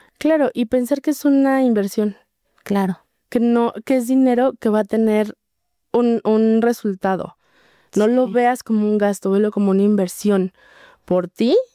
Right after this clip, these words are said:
Speaker 1: y por los tuyos.
Speaker 2: Y por el amor propio.
Speaker 1: Y por el amor
Speaker 2: Porque
Speaker 1: propio.
Speaker 2: hay algo bien, bien cierto,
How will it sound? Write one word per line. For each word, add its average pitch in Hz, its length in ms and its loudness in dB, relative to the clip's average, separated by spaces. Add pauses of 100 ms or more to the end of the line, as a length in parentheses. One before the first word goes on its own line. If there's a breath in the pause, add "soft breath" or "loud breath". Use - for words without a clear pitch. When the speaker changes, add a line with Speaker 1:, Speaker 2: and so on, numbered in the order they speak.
Speaker 1:
y 208 100 2
por 175 200 -4
los 175 200 -6
tuyos. 185 600 -4
Speaker 2:
Y 262 100 0
por 269 220 -2
el 269 120 -4
amor 269 260 -4
propio. - 420 -8
Speaker 1:
Y 226 100 -20
por 190 180 -4
el 185 80 -2
amor 180 160 0
Speaker 2:
Porque 240 440 -2
Speaker 1:
propio. 403 160 -14 (400 loud breath)
Speaker 2:
hay 285 180 -2
algo 269 720 -2
bien, 220 920 0 (220)
bien 226 360 0
cierto, 214 600 -4